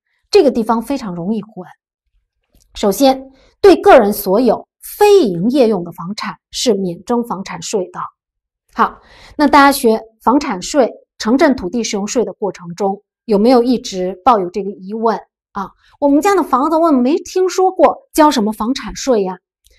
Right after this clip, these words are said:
在这里，这个疑问就可以打开了。个人所有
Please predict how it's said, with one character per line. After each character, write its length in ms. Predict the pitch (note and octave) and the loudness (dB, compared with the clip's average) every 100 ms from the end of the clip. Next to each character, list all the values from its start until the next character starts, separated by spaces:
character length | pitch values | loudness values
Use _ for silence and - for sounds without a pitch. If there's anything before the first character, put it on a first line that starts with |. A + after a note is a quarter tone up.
| _ _ | _ _
在 140 | - C4 | -2 2
这 140 | C4 | 4
里， 240 | G3 - - | 2 -4 -4
这 120 | A3 | -2
个 100 | A3 | 0
疑 160 | F#3+ G#3 | -4 -4
问 180 | B3 A3 | -2 -2
就 120 | G#3+ | -8
可 120 | G3 | -10
以 40 | |
打 180 | F#3 F3+ - | -14 -14 -12
开 200 | G#3 F#3+ | -10 -8
了。 100 | F3+ E3+ _ _ _ _ _ - | -10 -14 _ _ _ _ _ 6
个 160 | E4 | 8
人 180 | A#3 A3 | 8 4
所 240 | - G3+ | -2 0
有 360 | B3+ G3+ - | 2 2 0